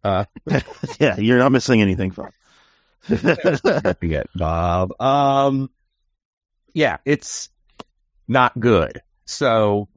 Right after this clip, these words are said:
Speaker 1: being able to not have that domestic connection, it's, they basically have, like, separate airports for domestic and international in some cases. The, the terminal changes aren't fun. It's just not pleasant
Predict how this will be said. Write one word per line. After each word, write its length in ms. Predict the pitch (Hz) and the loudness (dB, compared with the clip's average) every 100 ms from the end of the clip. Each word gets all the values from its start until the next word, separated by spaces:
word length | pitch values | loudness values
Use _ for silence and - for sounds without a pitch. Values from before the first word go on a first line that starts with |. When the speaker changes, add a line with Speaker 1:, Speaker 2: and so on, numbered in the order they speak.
| 107 | -4
Speaker 1:
being 180 | 135 127 | 0 2
able 200 | 113 110 | 2 0
to 120 | 120 | 0
not 220 | 107 104 117 | 2 2 2
have 180 | 104 | 0
that 240 | 104 101 98 | 2 0 0
domestic 420 | 98 98 - - | 0 0 -2 -4
connection, 420 | 104 95 - 208 | 0 0 0 -2
it's, 160 | 214 - _ _ | -2 -4 _ _
they 100 | 120 | 0
basically 340 | 117 113 113 | 0 0 0
have, 100 | 101 | 2
like, 100 | 92 | 0
separate 280 | - 95 80 | -2 -4 0
airports 340 | 71 - - - _ _ _ _ | -2 -2 -10 -16 _ _ _ _
for 80 | - | -2
domestic 300 | 95 90 - | 0 0 0
and 80 | 87 | 0
international 480 | 78 73 73 - 78 | 0 2 0 0 -2
in 40 | |
some 140 | 76 73 | 0 -2
cases. 180 | 67 92 | -4 -2
The, 120 | 101 - | -4 -4
the 80 | |
terminal 300 | 87 110 98 | 0 2 2
changes 300 | 92 92 87 | 2 0 2
aren't 220 | 90 80 - | 0 0 0
fun. 300 | 82 82 80 | 0 0 -2
It's 240 | - - | -6 -16
just 240 | - 107 95 | -4 -2 0
not 160 | 78 | 0
pleasant 400 | - 67 50 - | 0 -2 -4 -12